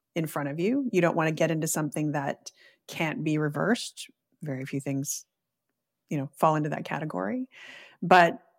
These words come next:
I think it's just taking pressure off entirely. Like, yes, set your goals. Yes, be clear about where you're heading,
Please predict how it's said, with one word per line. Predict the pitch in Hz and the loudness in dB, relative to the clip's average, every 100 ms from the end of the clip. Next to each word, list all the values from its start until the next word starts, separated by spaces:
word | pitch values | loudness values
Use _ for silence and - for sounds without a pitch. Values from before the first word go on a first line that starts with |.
| - | -4
I | |
think | 180 | 0
it's | 175 | 2
just | 180 - | 2 2
taking | 170 165 | 2 2
pressure | - 170 - 165 | 0 0 2 2
off | 156 156 - - | 2 0 -6 -8
entirely. | - 151 - 175 185 180 143 | -4 -2 0 2 2 2 -2
Like, | 170 151 | -2 0
yes, | 170 156 - - - | 2 0 -2 -8 -2
set | - 185 | 0 2
your | 175 | 2
goals. | - - 233 - | 0 -4 -6 -2
Yes, | 175 156 - | 0 0 -2
be | 165 160 | -6 -8
clear | - 185 185 | -2 4 4
about | 175 156 | 4 2
where | 156 | 0
you're | 147 151 | -2 -4
heading, | 151 - - | -6 -8 -10